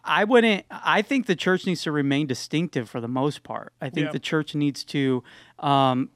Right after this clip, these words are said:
Speaker 1: create their, ha-, create their own stuff. I think, I think, um, they need to, um,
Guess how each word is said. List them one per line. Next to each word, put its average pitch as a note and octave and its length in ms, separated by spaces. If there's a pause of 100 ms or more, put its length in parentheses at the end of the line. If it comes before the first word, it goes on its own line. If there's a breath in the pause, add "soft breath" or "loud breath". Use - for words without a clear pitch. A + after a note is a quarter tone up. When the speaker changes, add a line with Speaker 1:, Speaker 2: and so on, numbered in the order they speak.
(240)
Speaker 1:
create D3+ 440
their, C#3+ 260
ha-, - 80 (240)
create E3+ 440
their C3 200
own C#3 400 (200)
stuff. - 480 (400 soft breath)
I D3+ 100
think, E3 320
I D#3+ 120
think, E3 340 (260)
um, C#3+ 540 (200)
they D#3 160
need D#3 260
to, C#3+ 480 (380)
um, C3 600